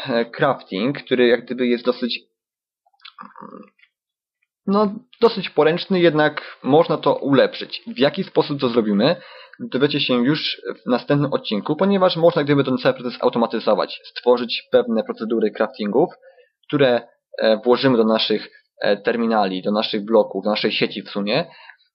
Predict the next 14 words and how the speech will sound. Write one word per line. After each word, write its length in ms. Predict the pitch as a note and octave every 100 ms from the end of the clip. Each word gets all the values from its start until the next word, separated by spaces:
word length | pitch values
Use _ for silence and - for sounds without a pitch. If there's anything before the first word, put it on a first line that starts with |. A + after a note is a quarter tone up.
| G#2+
mm, 160 | A2 A2
do 100 | A#2
naszej 260 | A#2 A2+
struktury, 720 | - - B2 - C#3+ G2 A#2 E3 _ _ _ _ _ _ _ _
o 100 | G2+
właśnie 320 | G2 G2+ G#2
tamtej, 480 | G2 G2 F2 G#2 D#3 - - _ _ _ _
z 180 | - -
których 240 | - G3 D#3+
będziemy 280 | C#3+ D3
później 240 | C#3+ D3 C#3
mogli 220 | C3+ B2+
jak 120 | A2+
gdyby 480 | B2+ A#2 A#2 A#2